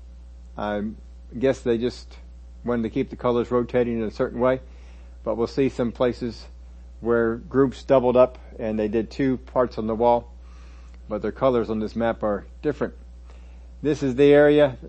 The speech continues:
the temple. Now, if you'll notice the shape of this from the shape of the maps we showed you last week, you will notice that this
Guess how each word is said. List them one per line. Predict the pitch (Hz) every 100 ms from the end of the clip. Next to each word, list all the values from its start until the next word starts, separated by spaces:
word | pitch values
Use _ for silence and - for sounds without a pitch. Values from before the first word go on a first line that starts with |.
| -
the | 120
temple. | 107 170 151 175 - - -
Now, | 147
if | 147 160
you'll | 160
notice | 185 208 185 135
the | 143
shape | - 208 202
of | 143 117
this | 151 160
from | - 156 151
the | 143
shape | 135 185 185 180
of | 151
the | 139
maps | 156 165 -
we | 147
showed | 127 170 160
you | 135
last | 143 156 -
week, | - 160 151 - - - -
you | 139
will | 139 139
notice | 147 147 139
that | 127 117
this | 151 -